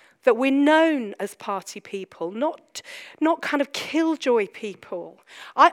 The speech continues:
honestly thought growing up that joy was something you'd have to give up if you became a Christian.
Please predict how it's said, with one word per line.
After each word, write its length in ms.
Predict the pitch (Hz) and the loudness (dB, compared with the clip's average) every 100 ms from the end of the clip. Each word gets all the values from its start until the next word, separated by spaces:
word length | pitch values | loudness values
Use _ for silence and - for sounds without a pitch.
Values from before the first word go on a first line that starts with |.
| 330 | 6
honestly 420 | 359 370 - 330 | 6 4 0 -8
thought 380 | - 349 269 - | -2 0 0 2
growing 280 | 269 262 269 | 2 2 2
up 200 | 226 - | 0 0
that 120 | 240 | -10
joy 320 | - 294 262 | -2 2 2
was 140 | 214 | 0
something 380 | - 233 - 226 | -6 -8 -6 -8
you'd 180 | 220 - | -8 -8
have 100 | 226 | -10
to 80 | - | -10
give 200 | 202 226 | -8 0
up 300 | 254 220 - | 0 0 -4
if 140 | 208 208 | -16 -14
you 80 | |
became 360 | 202 190 208 190 | -16 -8 -6 -6
a 40 | |
Christian. 640 | 185 190 - - 185 175 185 | -10 -14 -14 -14 -14 -14 -20